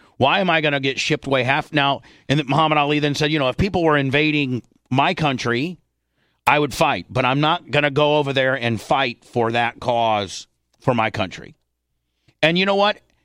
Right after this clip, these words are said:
That might not be the most popular, dis-, you know, popular opinion, but I get it now. As I get older, I get it.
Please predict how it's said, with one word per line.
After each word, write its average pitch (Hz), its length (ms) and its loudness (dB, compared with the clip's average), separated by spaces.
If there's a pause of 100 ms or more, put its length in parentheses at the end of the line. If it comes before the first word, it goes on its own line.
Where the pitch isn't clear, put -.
(720)
That 180 200 2
might 185 180 2
not 170 160 0
be 165 80 0
the 160 80 0
most 156 240 -2
popular, 151 460 0
dis-, 143 280 -4
you 156 120 0
know, 135 100 2 (180)
popular 143 440 0
opinion, 156 420 0
but 143 140 0
I 185 160 2
get 165 280 2
it 156 140 -2
now. 127 160 0
As 160 340 0
I 170 140 2
get 180 240 0
older, 180 480 0
I 175 120 2
get 214 260 0
it. - 120 -4